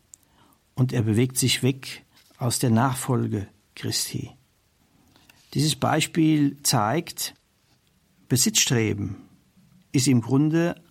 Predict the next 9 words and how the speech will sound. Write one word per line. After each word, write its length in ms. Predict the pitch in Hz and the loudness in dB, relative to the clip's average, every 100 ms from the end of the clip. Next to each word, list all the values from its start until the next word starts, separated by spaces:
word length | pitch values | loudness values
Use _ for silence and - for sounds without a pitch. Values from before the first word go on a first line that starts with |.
| _ _ _ _ _ | _ _ _ _ _
ein 280 | 135 131 123 | 0 2 2
Streben, 400 | - 123 143 147 | 2 0 2 0
das 460 | 120 - - - - _ _ - | 0 0 0 -2 -8 _ _ -10
wertvoll 500 | 113 123 120 139 135 | 0 0 0 0 0
ist 260 | 165 156 135 | -2 0 0
und 100 | 127 | 2
zum 160 | 127 | 2
Menschen 300 | 110 113 131 | 2 2 0
dazugehört. 1040 | 113 110 - 151 139 123 131 170 220 - | 0 -2 0 0 0 2 2 0 -2 -8